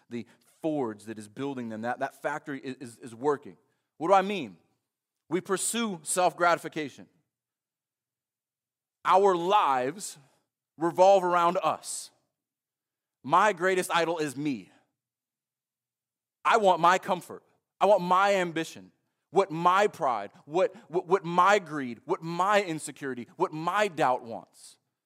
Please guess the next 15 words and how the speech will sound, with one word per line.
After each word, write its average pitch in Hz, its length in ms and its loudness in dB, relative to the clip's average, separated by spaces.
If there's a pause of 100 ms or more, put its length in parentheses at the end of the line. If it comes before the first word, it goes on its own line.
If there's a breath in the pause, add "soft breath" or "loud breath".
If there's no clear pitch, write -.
(280)
Those 254 240 4
are 240 40 -4
the 185 140 2
idols 170 220 2
I 175 140 4
create. 135 380 -4
I 180 120 4
don't 277 120 0
create 175 220 -4
your 170 220 0
idols. 139 200 0
I 175 60 -4
create 135 300 -8
my 147 240 -8
idols. - 440 -20